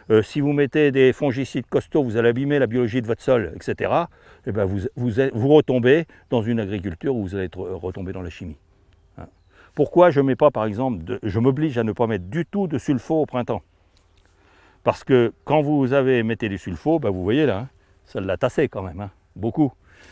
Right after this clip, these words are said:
Hein, la végétation, c'est les deux fois moins haute qu'i-, ici qu'ici. Il y a la technique, mais il y a aussi le coup d'herbicide. Moi, je l'ai vu, hein, ça a jauni, et avec la sécheresse, ça se reprend doucement. Hein. Donc ça, on le voit partout, hein, dans les champs autour, vous verrez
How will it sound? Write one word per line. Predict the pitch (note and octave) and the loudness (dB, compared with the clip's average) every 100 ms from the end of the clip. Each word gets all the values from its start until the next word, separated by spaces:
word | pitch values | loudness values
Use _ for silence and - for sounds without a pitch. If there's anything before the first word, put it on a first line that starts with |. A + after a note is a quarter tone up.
| - | -12
Hein, | F#2 F#2 | -6 -4
la | G2 | -2
végétation, | F#2+ F#2+ G2+ G#2+ - B2+ | -2 -2 -2 -2 -2 -2
c'est | - | -2
les | F#2 | -4
deux | F2 A2+ | -2 -2
fois | - B2+ | 0 0
moins | A#2+ A#2+ | 0 0
haute | A#2 G#2+ - | 0 -2 -6
qu'i-, | - G#2 - | -10 -8 -6
ici | A2 - A2 | -6 -4 -4
qu'ici. | - - E3+ F#3 - _ _ - | -4 -4 -2 -2 -6 _ _ 2
Il | |
y | C3+ | 4
a | |
la | B2+ | 4
technique, | A#2 G#2+ G3+ G3 - | 2 -4 -4 -4 -4
mais | A#2+ | -4
il | A#2+ | 0
y | |
a | G#2+ | 0
aussi | F2 F#3+ G3+ - _ _ | -2 -4 -4 -6 _ _
le | A#2+ | 0
coup | - C3+ | 0 0
d'herbicide. | A2 E2 A2 A#3+ | 0 -2 -4 -6
Moi, | - F2+ | -4 -4
je | |
l'ai | G2+ A#2+ | 0 0
vu, | G#3 E3+ | 0 -2
hein, | D#3 | -2
ça | - G#2 | 0 0
a | |
jauni, | F#2+ G2 D3+ A3 - _ | 0 -2 -2 -2 -6 _
et | - | -2
avec | A2 G2+ | 0 0
la | G#2 | -4
sécheresse, | - - E3 | -6 -4 -4
ça | - | -4
se | F#2 | -10
reprend | - G2 B2+ | -10 -8 -6
doucement. | A2+ G#2+ F3+ C3+ - _ _ _ | -6 -8 -8 -8 -10 _ _ _
Hein. | G2+ - _ _ _ - - - | -16 -16 _ _ _ -20 -20 -4
Donc | B2 A#2+ | 0 4
ça, | - | 6
on | F#3+ | 8
le | C#3 | 8
voit | B2 F3 | 6 4
partout, | - - B3 D3+ - | 4 0 -2 -4 -6
hein, | - C#3 C#3 | -4 -2 -2
dans | A2 | -4
les | A#2 G#2+ | -4 -4
champs | C3 C3 | -2 0
autour, | F#2+ F#3 G3 | 0 2 2
vous | A#2+ A2 | 0 -2
verrez | G#2+ A2 F3 | -2 0 2